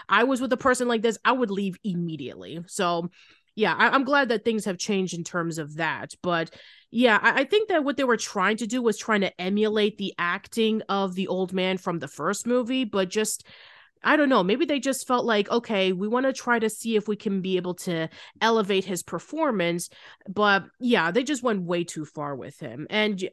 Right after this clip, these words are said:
another thing that I agree with you is the subplot with the mom and trying to look for Fuzzball. It's like,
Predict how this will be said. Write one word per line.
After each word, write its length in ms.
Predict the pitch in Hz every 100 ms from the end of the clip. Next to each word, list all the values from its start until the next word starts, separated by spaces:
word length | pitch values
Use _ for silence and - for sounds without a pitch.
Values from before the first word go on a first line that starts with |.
| _
another 400 | 214 226 269 285
thing 140 | 277 233
that 120 | 214
I 40 |
agree 340 | 202 180 196 196
with 260 | 180 -
you 140 | 180 180
is 200 | 196 175
the 80 | 175
subplot 640 | - 190 175 190 175 175
with 220 | 180 170
the 80 | -
mom 440 | 175 175 170 170 165
and 200 | 170 160
trying 220 | - 180
to 60 | 170
look 200 | 160 -
for 120 | 156
Fuzzball. 680 | - - 147 151 139 131 135
It's 180 | 165 208
like, 260 | 180 170